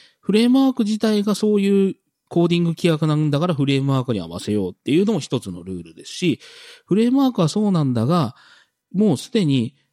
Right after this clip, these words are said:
他の世界がピーエスアールツーになってきてるんだからピーエスアールツーに合わせようよっていう風にするかは、これはもうルー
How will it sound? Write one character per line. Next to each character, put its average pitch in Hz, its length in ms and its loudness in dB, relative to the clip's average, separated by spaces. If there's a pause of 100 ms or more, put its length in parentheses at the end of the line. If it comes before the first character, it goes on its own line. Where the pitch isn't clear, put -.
(280)
他 202 260 -2
の 233 100 2
世 247 120 -2
界 190 280 0
が 185 400 -2
ピ 170 140 0
ー - 20 0
エ - 20 0
ス 165 100 -6
ア 170 60 0
ー 170 40 0
ル 165 100 -2
ツ - 160 -8
ー 175 60 0
に 143 120 0
な 165 120 0
っ 180 40 -14
て 165 100 -6
き 147 80 -12
て 139 120 -2
る 123 100 0
ん 123 60 -2
だ 139 100 -2
か 156 80 -4
ら 117 80 -2
ピ 139 180 -2
ー 156 40 0
エ - 20 0
ス 151 120 -6
ア 170 60 0
ー 165 40 -2
ル 160 100 -2
ツ 180 120 -4
ー 160 40 0
に 95 100 -2
合 76 120 -8
わ 113 100 -2
せ 139 140 -2
よ 131 160 0
う 95 60 -2
よ 85 80 -2
っ - 40 -14
て - 220 -8
い 101 180 -4
う 107 60 -8 (240)
風 135 200 2
に 98 100 0
す - 180 -8
る 123 100 0
か 104 140 -4
は、 143 240 -2 (500)
こ 220 120 0
れ 240 40 2
は 226 60 0
も 143 160 0
う 110 60 -4
ル 190 100 2
ー 262 140 2